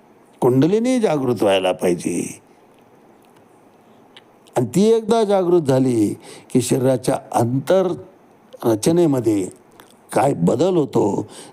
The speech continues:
त्यावर माऊली भाष्य करतात, ना तरी वायूचेने अंगे झगटली, दीपाची दिठी निवटली, झाकून टाकते ते.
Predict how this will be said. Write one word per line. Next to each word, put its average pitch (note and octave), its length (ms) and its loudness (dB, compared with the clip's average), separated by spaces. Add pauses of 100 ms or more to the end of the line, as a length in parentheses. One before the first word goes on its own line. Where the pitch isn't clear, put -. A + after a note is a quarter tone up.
(1000)
त्यावर B2 240 0
माऊली G#2 300 -2
भाष्य F#2 320 -2
करतात, F2 540 -2 (720)
ना D3 220 2
तरी B2+ 360 0
वायूचेने B2 680 0
अंगे A#2+ 500 2
झगटली, G2+ 880 -2 (720)
दीपाची G#3+ 680 2
दिठी D#3 440 0
निवटली, A#2+ 960 0 (480)
झाकून A#3 440 0
टाकते - 340 -2
ते. - 200 -4